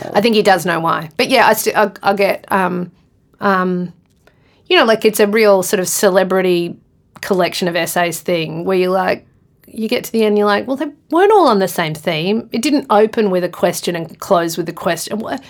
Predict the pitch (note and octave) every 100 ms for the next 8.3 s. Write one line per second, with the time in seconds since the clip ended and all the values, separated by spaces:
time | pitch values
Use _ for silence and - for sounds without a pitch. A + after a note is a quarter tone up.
0 | - _ _ _ _ - G3 G3+ G4+ A3+
1 | G#3 G3+ A3+ G#3 G#3+ A#3+ A3 E4 A3+ E3+
2 | F3+ C#4 E4+ A#3 A3+ A3+ B3 A#3+ A3+ G3+
3 | - D#3+ - C4 A#3 A3+ A3 B3 F#3+ F#3
4 | F3+ E3 D#3+ F#3 B3 _ _ - - C4+
5 | C#4 D4 A3+ F3 F3+ G#3+ D#3 E3 A#3+ G3+
6 | G3 F#3 - A#3+ A#3+ A3+ A#3 G#3 G3 F3
7 | E3+ A3+ E4+ - - - F#3 A3+ C#4 D4
8 | D4+ C#4+